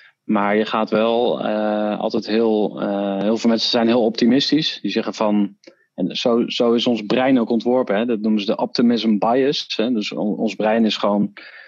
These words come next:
evolutionair, eh, ontworpen, zodat we, eh, aan dingen beginnen die eigenlijk tegenvallen uiteindelijk. Ehm,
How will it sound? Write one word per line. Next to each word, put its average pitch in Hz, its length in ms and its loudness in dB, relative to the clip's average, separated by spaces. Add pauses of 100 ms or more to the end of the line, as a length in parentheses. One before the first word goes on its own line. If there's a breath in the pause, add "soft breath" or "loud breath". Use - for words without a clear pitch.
(140 loud breath)
evolutionair, 120 880 0
eh, - 580 -4
ontworpen, 131 540 0
zodat 123 300 -2
we, 110 540 0
eh, 110 200 -6
aan 113 160 0
dingen 123 240 4
beginnen 123 420 2
die 113 140 2
eigenlijk 107 340 0
tegenvallen 101 480 0
uiteindelijk. 98 440 0 (920 loud breath)
Ehm, 98 400 -4